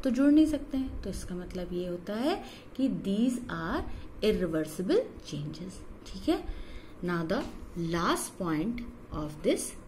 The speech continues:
chapter is changes caused by mixing। Many changes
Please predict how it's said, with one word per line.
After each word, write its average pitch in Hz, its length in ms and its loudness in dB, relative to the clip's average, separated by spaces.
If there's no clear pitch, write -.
chapter 147 340 -4
is 370 200 0
changes 170 500 2
caused 143 380 -6
by 233 140 -2
mixing। - 400 -6
Many 466 260 8
changes 175 540 4